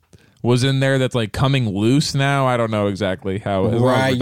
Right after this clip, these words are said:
Speaker 1: talking about
Speaker 2: body
Speaker 1: this.
Speaker 2: is finally getting to, uh, to, to clear house on everything that's sort of been st-, stored up in there.
Speaker 1: Mm-hmm. It's giving, t-, it has a little time now to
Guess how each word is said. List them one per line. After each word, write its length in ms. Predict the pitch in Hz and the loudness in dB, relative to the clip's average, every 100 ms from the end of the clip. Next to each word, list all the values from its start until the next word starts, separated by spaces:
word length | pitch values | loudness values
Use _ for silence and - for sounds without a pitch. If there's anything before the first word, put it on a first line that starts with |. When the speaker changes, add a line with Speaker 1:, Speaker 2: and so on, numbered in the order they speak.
| 135 | 0
Speaker 1:
talking 80 | 117 | 0
about 0 | |
Speaker 2:
body 340 | 131 135 135 | 0 0 0
Speaker 1:
this. 200 | 131 123 | 0 -2
Speaker 2:
is 60 | - | -2
finally 460 | 127 127 127 123 | -2 0 2 0
getting 400 | 120 131 123 120 | 0 0 0 0
to, 360 | 110 135 120 117 | -2 0 2 2
uh, 400 | 110 110 107 104 - _ _ - - - - _ | 0 0 0 -2 -6 _ _ -20 -20 -20 -20 _
to, 220 | - 139 95 | -4 -4 -2
to 180 | - | -4
clear 320 | 117 - 139 123 | -2 0 0 2
house 400 | 127 160 143 - | 0 0 0 -2
on 160 | 107 | -2
everything 600 | 107 98 98 104 98 95 | -2 -2 -4 -2 -2 -2
that's 220 | 95 101 | -4 -6
sort 300 | - - 117 | -6 -4 -2
of 100 | 104 | -2
been 200 | 98 101 | -2 -2
st-, 420 | 101 - - - - | -2 -6 -12 -16 -10
stored 400 | - 127 117 120 | -4 0 2 0
up 180 | 151 | 0
in 140 | 113 123 | -2 0
there. 140 | 127 | 0
Speaker 1:
Mm-hmm. 180 | 123 123 131 _ _ _ _ - - | -2 -4 -6 _ _ _ _ -20 -4
It's 200 | 165 156 | -2 0
giving, 320 | 175 180 180 | 0 0 0
t-, 140 | 156 202 | 0 0
it 180 | 175 165 | 0 0
has 280 | 185 190 180 | 0 0 2
a 40 | |
little 180 | 175 160 | 2 0
time 440 | 131 151 143 139 | 0 0 0 -2
now 300 | 127 110 104 | -2 -2 -2
to 360 | 104 120 107 104 | -2 0 0 -2